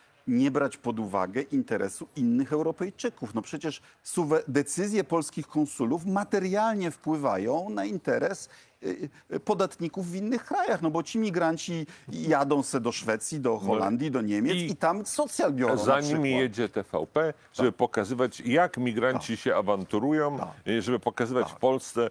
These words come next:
Speaker 1: Tak.
Speaker 2: "Zobaczcie,
Speaker 1: Tak.
Speaker 2: jak tam jest niepokój,
Speaker 1: Tak.
Speaker 2: a u nas jest".
Speaker 1: I wielkie pretensje będzie do Niemców, jak Niemcy powiedzą: "Wy dali-, y, daliście za łapówkę wizet, to my wam go odsyłamy i
Speaker 2: Tak.
Speaker 1: wy se z nim radźcie".
Speaker 2: I
Speaker 1: I będą mieli, będą absolutnie w prawie, żeby było jasne.
Speaker 2: Tak, i dwieście tysięcy ludzi na przykład,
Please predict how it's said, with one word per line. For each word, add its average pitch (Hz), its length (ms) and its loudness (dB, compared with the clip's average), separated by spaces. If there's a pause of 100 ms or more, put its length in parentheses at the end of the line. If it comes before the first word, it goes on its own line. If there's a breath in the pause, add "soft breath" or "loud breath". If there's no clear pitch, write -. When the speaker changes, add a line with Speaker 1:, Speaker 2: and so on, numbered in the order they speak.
(140)
Speaker 1:
Tak. 90 120 -4
Speaker 2:
"Zobaczcie, 110 640 0
Speaker 1:
Tak. 92 100 0
Speaker 2:
jak 95 120 0
tam 110 260 0
jest 90 160 -2
niepokój, 107 480 0
Speaker 1:
Tak. 73 80 0
Speaker 2:
a - 20 0
u 98 120 0
nas 92 180 -4
jest". 170 120 -4
Speaker 1:
I - 20 -4
wielkie 196 360 0
pretensje 151 480 2
będzie 143 260 0
do 127 140 2
Niemców, 110 760 0 (200 loud breath)
jak 220 220 0
Niemcy 233 280 0
powiedzą: 180 440 2 (280 loud breath)
"Wy 127 200 0
dali-, 170 440 0
y, 143 220 0
daliście 160 640 0
za 135 160 2
łapówkę 127 540 0
wizet, 156 600 -2 (180 loud breath)
to 233 100 4
my 330 140 0
wam 370 240 4
go 277 140 4
odsyłamy 277 720 0 (140)
i - 40 -6
Speaker 2:
Tak. - 100 -4
Speaker 1:
wy 403 60 0
se 175 200 -2
z 127 60 -8
nim 110 160 -2
radźcie". - 580 -8
Speaker 2:
I 151 40 0
Speaker 1:
I - 60 -2 (160 loud breath)
będą 120 280 2
mieli, 110 260 0 (120)
będą 110 260 2
absolutnie 120 640 -2
w - 60 -10
prawie, 95 440 -4
żeby 95 200 -8
było 202 160 -4
jasne. 101 300 -4
Speaker 2:
Tak, 80 100 -8
i 90 40 -6
dwieście 113 340 -2
tysięcy 104 400 -4
ludzi 95 260 -4
na 90 60 -4
przykład, 92 220 -4